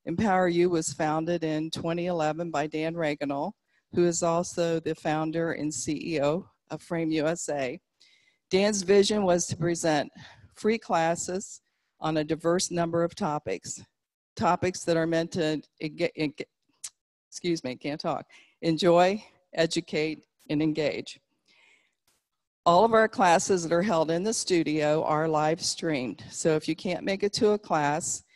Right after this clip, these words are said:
you can always watch it online. And if you can't watch it that night, it is posted on the website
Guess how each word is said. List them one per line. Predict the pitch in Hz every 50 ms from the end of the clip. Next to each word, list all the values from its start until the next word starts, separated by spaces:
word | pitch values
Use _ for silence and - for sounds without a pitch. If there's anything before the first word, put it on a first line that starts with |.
| _ _ _
you | - 160 160
can | - 165
always | 156 151 156 160 170 170 - -
watch | 160 160 156 160 - -
it | 175
online. | 165 151 156 160 156 139 139 117 87 78 - -
And | 165 - 147
if | 151 165
you | 170 165
can't | - 190 170 160 110
watch | 127 160 160 165 - - 196
it | 185
that | - 175 175 175 -
night, | 170 151 135 131 139 147 147
it | 147 147 -
is | 160 165 175 - -
posted | - - 165 170 170 - - 165 180
on | 165 170 185
the | 190 175
website | 160 151 151 - - - - 147 143 135 135 -